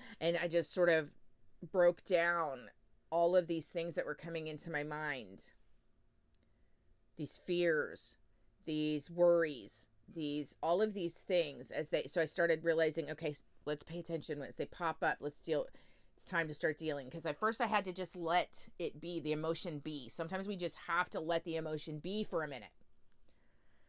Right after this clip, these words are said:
It's not always wrong that you're not perfectly positive and everything is a thousand percent. The idea is to bring yourself back to it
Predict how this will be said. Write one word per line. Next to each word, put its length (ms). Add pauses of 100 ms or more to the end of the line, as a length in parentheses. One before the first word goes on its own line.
(220)
It's 160
not 200
always 300
wrong 560
that 220
you're 100
not 320 (220)
perfectly 520
positive 600
and 220
everything 640
is 120
a 80
thousand 520
percent. 440
The 140
idea 320
is 200
to 100
bring 340
yourself 680
back 720
to 240
it 260